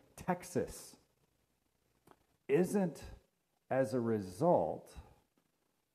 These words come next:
of gu-, a gun. A gun was used, but what happened was the worldview of purposelessness, hopelessness,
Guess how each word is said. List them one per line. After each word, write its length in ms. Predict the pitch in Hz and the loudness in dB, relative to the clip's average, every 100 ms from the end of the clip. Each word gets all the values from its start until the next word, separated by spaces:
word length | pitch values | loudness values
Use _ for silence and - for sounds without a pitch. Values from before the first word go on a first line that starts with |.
| - | -4
of 460 | 110 107 107 107 104 - - _ _ _ _ - | 0 0 0 -4 -8 -20 -20 _ _ _ _ -8
gu-, 140 | 139 - | -6 -4
a 60 | 127 | -4
gun. 360 | 156 - 175 - _ _ _ _ _ - | -6 -8 -14 -18 _ _ _ _ _ -10
A 60 | |
gun 680 | 101 - 165 214 123 101 143 - - _ - _ _ _ _ - | -6 0 4 4 2 0 -4 -6 -20 _ -20 _ _ _ _ -12
was 360 | 117 117 110 95 | -2 2 2 -2
used, 720 | 101 190 180 87 85 - - - - | -2 2 2 2 -6 -14 -20 -12 -6
but 140 | - | -6
what 140 | 120 | -6
happened 480 | - - 156 - 127 | -10 -10 -10 -8 -6
was 200 | 104 92 | -6 -6
the 120 | 90 | -8
worldview 720 | 92 90 123 131 123 92 87 78 - - _ _ _ _ _ _ _ _ _ _ | -8 -6 -4 -4 -6 -8 -10 -10 -16 -20 _ _ _ _ _ _ _ _ _ _
of 180 | 113 - | -8 -8
purposelessness, 1040 | - 139 131 113 - 98 90 - 82 76 - - _ | -6 -6 -4 -6 -6 -10 -10 -10 -12 -14 -20 -20 _
hopelessness, 1040 | _ - 170 - 117 92 - 95 78 - | _ -2 -2 -2 -6 -6 -8 -8 -8 -12